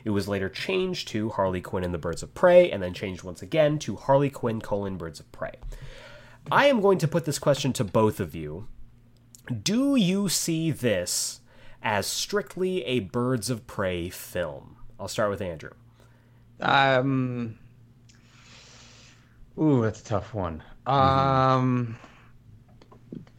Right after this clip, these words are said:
Speaker 2: God, like, it's really down the middle for me in, like, this sort of yes and no way. I'm a big Birds of Prey fan. I've
Speaker 1: Same.
Speaker 2: really been, I've really thought that, like, when the C W was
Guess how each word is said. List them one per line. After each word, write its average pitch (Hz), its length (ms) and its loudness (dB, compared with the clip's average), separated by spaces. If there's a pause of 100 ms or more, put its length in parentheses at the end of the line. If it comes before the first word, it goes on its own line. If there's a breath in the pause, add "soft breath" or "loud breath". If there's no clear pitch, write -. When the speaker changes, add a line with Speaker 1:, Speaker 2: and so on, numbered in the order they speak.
(680)
Speaker 2:
God, 143 340 0
like, 131 200 0 (140)
it's - 240 -8
really 143 280 2
down 120 320 4
the 110 80 6
middle 104 320 2
for 87 260 -2
me 78 180 -2
in, 82 120 -4
like, 82 220 -2
this 92 120 -4
sort 95 200 -2
of 85 60 -2
yes 87 360 -2
and 85 200 0
no 90 240 0
way. 85 240 -2
I'm 180 100 6
a 240 60 6
big 113 320 -2
Birds 95 280 -4
of 85 180 -14
Prey 85 220 -2
fan. 76 540 -6
I've 107 200 -2
Speaker 1:
Same. 98 180 2
Speaker 2:
really 104 220 -2
been, 90 340 -6 (360 loud breath)
I've 110 220 -2
really 127 320 4
thought 107 440 4
that, 104 140 -4
like, 90 500 -4 (300 loud breath)
when 107 140 0
the 104 80 2
C 120 240 -2
W 95 580 0
was 87 500 -8